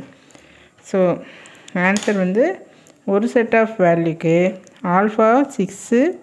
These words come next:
four, then minus one.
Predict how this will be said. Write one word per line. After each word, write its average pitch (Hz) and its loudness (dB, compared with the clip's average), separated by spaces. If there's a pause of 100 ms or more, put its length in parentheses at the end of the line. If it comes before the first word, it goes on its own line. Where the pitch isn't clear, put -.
(400)
four, 202 2 (400)
then 208 2 (220)
minus 190 0 (160)
one. 151 -4